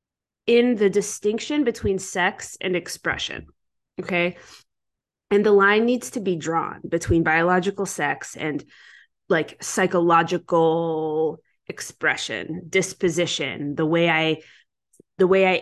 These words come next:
am, the way I wanna present, the way I wanna express myself, okay? And the thing is, is we're essentially born on this, like, bell curve, okay? And it's actually two bell curves. If you think about one bell curve and then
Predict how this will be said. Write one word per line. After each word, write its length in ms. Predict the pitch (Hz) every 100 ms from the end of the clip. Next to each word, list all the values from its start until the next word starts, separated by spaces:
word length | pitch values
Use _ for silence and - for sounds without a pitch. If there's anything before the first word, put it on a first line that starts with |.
| 180
am, 320 | 185 170 160
the 100 | 160
way 120 | 175
I 60 | 180
wanna 360 | 180 180 180 - _
present, 640 | 190 180 156 175 156 -
the 100 | 165
way 120 | 170
I 40 | 170
wanna 200 | 175 165
express 540 | 156 - - 170 -
myself, 600 | 160 147 - - 135 131
okay? 440 | 151 175 170 170 - - - _ _ -
And 360 | 202 202 196 - - _ _ _ _ _ _ _ _
the 80 | 254
thing 300 | 247 359 339
is, 360 | 233 165 143 180
is 220 | 185 151 - _ _ _ _
we're 200 | 208 262
essentially 580 | 247 - 330 370 339 294
born 400 | 190 190 190 185
on 160 | 170
this, 260 | 170 170 -
like, 180 | 165 151
bell 380 | 139 170 151 151
curve, 420 | - 78 - -
okay? 500 | 139 - 160 156 -
And 120 | 180
it's 100 | 185
actually 340 | 226 226 247 196
two 300 | - 214 196
bell 260 | 170 151
curves. 380 | - - 151 143
If 100 | 147
you 80 | 165
think 200 | 180 190
about 260 | 170 160 147
one 220 | 196 214
bell 180 | 208 202
curve 360 | 196 190 190
and 120 | 175
then 160 | 165